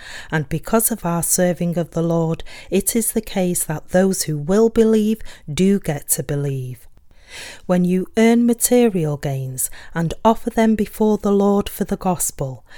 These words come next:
people of all the various languages throughout the world get to receive the remission of sin through the gospel books that we have translated and sent to them. In the Bible, woman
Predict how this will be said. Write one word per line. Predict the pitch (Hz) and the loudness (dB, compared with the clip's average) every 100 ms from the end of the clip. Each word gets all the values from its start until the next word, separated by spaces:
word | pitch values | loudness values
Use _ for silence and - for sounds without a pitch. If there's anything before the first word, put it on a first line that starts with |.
| - - - | -18 -8 0
people | 202 226 - 226 | 2 2 2 2
of | 180 | 2
all | 208 226 220 | 4 4 4
the | 220 | 0
various | 208 202 202 196 185 - 190 | 0 2 2 2 0 0 0
languages | 196 196 175 - 185 - | 2 2 -2 -2 -2 -2
throughout | - 185 185 190 - | -2 0 2 0 -2
the | 175 | -2
world | 185 175 139 139 - - - - | 0 0 -2 -4 -8 -12 -16 -4
get | 190 208 - | -2 -2 -2
to | 226 | 0
receive | 220 - - 185 165 | 2 0 0 -2 -2
the | 165 | -2
remission | 160 165 190 202 - 196 | 0 2 0 0 0 0
of | 185 | 0
sin | - 190 170 135 - - - | 0 0 0 -4 -12 -16 -10
through | - 165 | -2 -2
the | 151 160 | -2 0
gospel | 202 202 - 208 208 | 2 2 2 0 -2
books | - 190 - - | 0 -2 -2 -6
that | - 170 | -6 -4
we | 151 | -4
have | 135 143 | -4 -8
translated | - 160 156 - - 185 185 - 196 - | -6 -4 -2 -2 0 0 0 -2 -4 -4
and | 185 170 | -4 0
sent | - 165 151 - | 0 0 -2 -4
to | 147 | -6
them. | 135 135 123 - - _ - _ _ _ - - - - | -6 -8 -10 -18 -20 _ -20 _ _ _ -20 -18 -18 -4
In | - 214 208 | 2 4 4
the | |
Bible, | 214 226 233 233 240 247 - - - | 4 4 6 4 2 0 -2 -16 -12
woman | 165 190 240 170 143 | 2 4 6 4 0